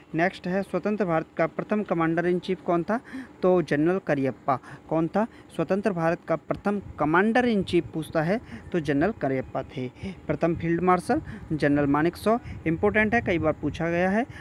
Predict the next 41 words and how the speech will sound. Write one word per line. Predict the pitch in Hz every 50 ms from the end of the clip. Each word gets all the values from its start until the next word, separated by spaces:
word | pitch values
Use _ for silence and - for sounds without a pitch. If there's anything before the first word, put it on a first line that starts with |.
| - - -
आ | 147 143
सकता | - - 147 - - 165
है | 170 190 185
repeat | 160 - - 139 120 - -
करके। | 135 127 117 117 127 123 123 - - 190 185 - -
तो | 151 135
field | - - 160 165 165
marshal | 170 175 170 165 180 180
तो | 170 185
आपको | 170 160 - - 165
पता | - 160 156 165
ही | 190 196 180
चल | 180 180 170
गया | 175 185 185
कौन, | - 190 202 240 269 - - 226 202 - - 156
general | - 151 143 139 143 139
मानस-, | 139 - 143 143 147 - - - - 156
मानेकशॉ। | 147 147 160 180 175 - - 214 226 240 - - - - 262 262 - - - - - - -
ये | 160 160 233
प्रश्न | 247 - 226 208 - 226 202 180
बहुत | 160 151 180 185
ज़्यादा | 175 185 175 180
पूछा | 175 - 170 165 - 180
जाता | 175 160 - - 160
है, | 175 190
लोकसभा | 175 151 156 151 - 180 156 160 160
का | - 180
प्रथम | 160 - - 143 - 170 170
अध्यक्ष, | - 147 139 - - 151 143 - - - - - - 202 - - -
तो | 165
ये | 165 180 175
थे | - - 214
गणेश | 180 151 151 143 143 160 190 208 - - 151
वासुदेव | 147 139 135 135 - 160 143 165 180 175 170
मावलंकर, | 143 139 135 131 135 135 135 135 123 - 143
जिनको | 127 - 147 151 151 180 170
जीवी | 139 - 143 147 160 160
मावलंकर | 156 143 139 135 135 139 139 131 135 127 135 131
भी | 123 160 214 349 - - - - - - - -
कहते | 190 160 143 - - 127
हैं। | 123 131 127 120